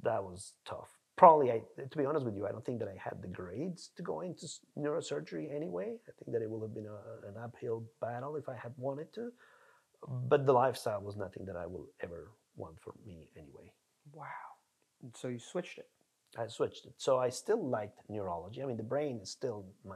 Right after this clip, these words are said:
Speaker 1: the most fascinating organ. Uh, and so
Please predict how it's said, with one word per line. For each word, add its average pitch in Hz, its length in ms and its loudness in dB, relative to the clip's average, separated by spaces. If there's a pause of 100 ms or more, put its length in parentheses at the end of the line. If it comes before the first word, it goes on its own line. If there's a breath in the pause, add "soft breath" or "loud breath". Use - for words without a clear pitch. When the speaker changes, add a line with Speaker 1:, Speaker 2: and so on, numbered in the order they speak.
Speaker 1:
the 101 60 -6
most 101 260 -10
fascinating 92 540 -4
organ. 82 320 -12 (600 loud breath)
Uh, 98 260 -4 (120)
and 107 160 -10
so - 320 -4